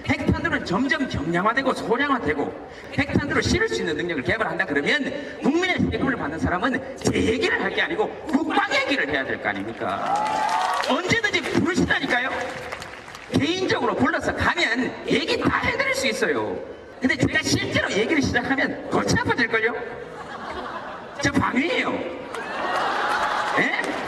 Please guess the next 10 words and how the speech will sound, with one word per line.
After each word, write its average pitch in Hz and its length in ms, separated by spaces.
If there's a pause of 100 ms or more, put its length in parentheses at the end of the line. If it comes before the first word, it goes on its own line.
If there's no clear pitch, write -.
(220)
근데 339 200
왜 240 180
방위냐? 349 320 (1700)
예? 359 380
아버지 - 260
백으로 349 320
방위됐습니다. 196 600 (680)
아버지 330 260
일찍 349 240
돌아가셨어요. - 600